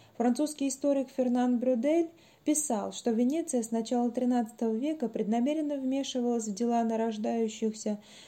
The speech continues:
государств с целью уничтожения потенциальной возможности возникновения национальных правительств. В дальнейшем нечто подобное станет стержнем британской политики «разделяй и властвуй».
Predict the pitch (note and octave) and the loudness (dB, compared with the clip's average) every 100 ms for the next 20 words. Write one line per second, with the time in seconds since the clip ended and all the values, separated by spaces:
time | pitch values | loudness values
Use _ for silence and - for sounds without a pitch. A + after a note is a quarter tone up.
0 | - G#3+ A#3 B3 C#4 D4 - - - - | -4 -2 0 2 4 4 0 -12 -8 0
1 | B3+ B3 B3 A#3+ A#3 - A#3+ A3+ C#4+ C4+ | 4 4 4 2 0 0 0 2 0 0
2 | B3+ B3 A3 A#3+ B3+ C#4 C4 C4 B3 B3 | -2 -4 -4 -2 0 0 2 2 2 0
3 | A#3 A#3 A#3 A3+ A3 A3 A3 A#3 A#3+ A#3+ | -2 -4 -4 -4 -4 -2 0 2 0 -2
4 | A3+ G#3+ G#3 G#3+ G#3+ - A#3 A#3+ G#3+ G#3 | -2 -2 0 0 -2 -4 -2 0 -2 -4
5 | - - - _ _ - - - A3 A#3+ | -12 -12 -16 _ _ -20 -20 -6 0 2
6 | C4+ E4 - G#3+ G#3+ A#3+ A#3+ A3 A3+ G#3+ | 2 0 0 0 0 -2 -4 -4 -2 0
7 | D4 C4+ G#3+ G3 F#3+ - B3 B3+ B3 - | -2 0 -2 -2 -8 -4 0 0 -2 -10
8 | - - - - - C#4 C4+ B3 A#3+ A3 | -20 -20 -20 -18 -6 0 0 2 0 0
9 | A3 A#3 A3 - A#3 B3+ B3+ G3+ - - | -2 -2 -2 -4 -2 0 0 -2 -4 -12
10 | - - G#3 A3 A3+ A3 A3+ A3+ A#3 A#3+ | -10 -4 -2 2 2 2 0 -2 -2 0
11 | A3 F#3 - - F#3+ | 0 -2 -12 -12 -14